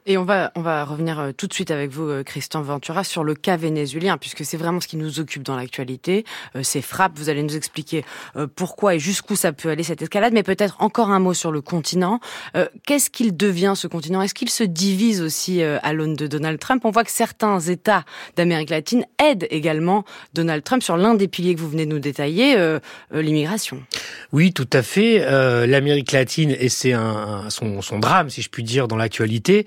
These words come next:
Speaker 2: c'est pas tout à fait que dans l'actualité d'ailleurs, mais actuellement, ça lui pose des gros problèmes, c'est qu'elle avance en ordre dispersé, c'est peu de le dire, vous avez raison. L'Amérique latine est une région qui aujourd'hui est marginalisée en tant que région dans le concert,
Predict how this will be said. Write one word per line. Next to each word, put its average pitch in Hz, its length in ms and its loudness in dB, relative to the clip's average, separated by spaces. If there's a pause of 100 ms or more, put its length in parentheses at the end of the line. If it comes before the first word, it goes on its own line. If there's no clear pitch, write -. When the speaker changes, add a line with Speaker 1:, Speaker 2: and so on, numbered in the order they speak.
(360)
Speaker 2:
c'est 104 340 -6
pas 120 140 0
tout 110 160 -2
à 120 100 2
fait - 160 0
que - 160 0
dans 127 140 2
l'actualité 127 460 0
d'ailleurs, 151 200 6
mais 123 100 -2
actuellement, 135 520 2
ça 120 140 -2
lui 104 120 -4
pose 120 200 0
des 117 80 2
gros 110 120 0
problèmes, 196 280 4
c'est 127 140 -2
qu'elle 117 220 0
avance 131 380 0
en 117 140 0
ordre 127 240 2
dispersé, 117 500 0
c'est 120 140 -2
peu 107 120 -6
de 101 60 -6
le 107 120 0
dire, 160 200 2
vous 113 140 -4
avez 110 160 -2
raison. 117 300 2 (440)
L'Amérique 135 440 2
latine 139 220 0
est 131 140 0
une 127 80 2
région 127 340 2
qui - 140 -4
aujourd'hui 117 580 0
est 113 60 4
marginalisée 156 920 2
en 127 120 0
tant 247 240 2
que - 140 0
région 131 520 2
dans 120 340 -2
le 113 120 0
concert, 120 480 -2